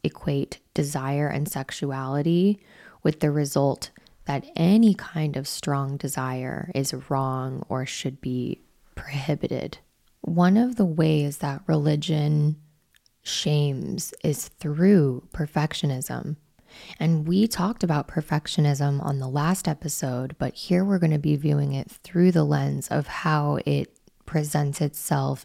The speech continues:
in religious environments, particularly here in the West.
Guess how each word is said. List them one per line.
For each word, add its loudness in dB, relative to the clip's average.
in 0
religious -2
environments, -4
particularly -2
here -4
in -4
the -4
West. -8